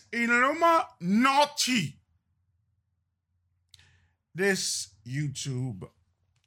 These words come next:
semi-star, as I would call it, has been going after multi, um, M L Ms and other particular business schemes of that nature.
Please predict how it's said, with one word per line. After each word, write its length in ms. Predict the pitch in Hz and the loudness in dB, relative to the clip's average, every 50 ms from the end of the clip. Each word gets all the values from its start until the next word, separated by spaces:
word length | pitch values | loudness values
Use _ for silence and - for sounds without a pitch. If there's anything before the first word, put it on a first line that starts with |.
| _ _ _ _ _ _ _ _ _ _ _ _ _ _ _ | _ _ _ _ _ _ _ _ _ _ _ _ _ _ _
semi-star, 1400 | - - - - - - 208 202 196 185 175 160 151 147 147 - - - - 147 131 127 127 127 131 131 127 | -16 -12 -12 -10 -6 -4 -2 -2 0 0 2 2 2 0 -2 -4 -6 -8 -6 -6 -6 -4 -4 -4 -4 -4 -4
as 160 | 127 127 120 | -4 -6 -6
I 120 | 139 131 127 | -6 -6 -6
would 340 | 131 139 135 135 135 - | -6 -6 -8 -8 -10 -12
call 400 | - - - 151 143 139 139 139 | -16 -14 -10 -8 -6 -6 -4 -4
it, 180 | 139 139 139 120 - _ _ _ _ _ _ _ _ _ | -4 -4 -6 -8 -10 _ _ _ _ _ _ _ _ _
has 260 | _ - 226 226 214 202 | _ -8 -8 -8 -8 -8
been 180 | 208 208 214 | -8 -8 -6
going 340 | 196 202 202 202 208 202 196 | -6 -4 -4 -4 -4 -4 -2
after 760 | 185 180 180 180 160 151 - - 170 160 151 147 143 143 147 _ _ _ _ _ _ _ _ _ _ - - - - - - - - - - - - - | -2 -2 -2 -2 -4 -8 -12 -8 -6 -2 -2 0 -2 -2 -4 _ _ _ _ _ _ _ _ _ _ -20 -20 -20 -20 -20 -16 -14 -14 -12 -12 -12 -6 -2
multi, 320 | - 139 139 131 - - | 0 2 2 0 -2 -2
um, 920 | - 131 135 131 120 107 117 123 123 127 123 123 123 120 113 113 107 - - _ _ _ _ - | 0 0 0 0 0 0 -2 -2 -2 -2 -2 -2 -4 -4 -6 -8 -12 -14 -18 _ _ _ _ -4
M 160 | 139 143 147 | 0 0 2
L 600 | 143 135 135 135 - 170 196 196 196 190 185 180 | 2 2 2 2 2 2 2 2 2 0 0 0
Ms 500 | 180 170 160 165 151 147 143 143 - - _ _ _ - | -2 -2 -4 -4 -4 -6 -6 -8 -10 -14 _ _ _ -14
and 140 | 113 123 113 - - | -12 -12 -10 -4 -2
other 200 | 180 196 185 185 | 0 0 0 0
particular 640 | 170 143 175 156 143 - 180 160 - - 170 160 160 | -2 -4 -6 -6 -4 -4 -6 -6 -6 -6 -4 -4 -4
business 500 | 147 143 156 165 160 156 147 160 151 143 | -4 -4 -2 -2 -2 -2 -2 -2 -2 -2
schemes 460 | - - - 165 165 160 160 156 143 | -4 -6 -6 -6 -4 -2 -2 -2 -2
of 140 | 160 147 143 | -2 -4 -2
that 260 | 156 156 156 151 139 | 0 0 0 0 0
nature. 720 | 147 156 156 156 151 147 - - 165 151 147 147 151 147 | -2 -2 -2 -4 -4 -6 -6 -6 -6 -4 -2 -2 -2 -4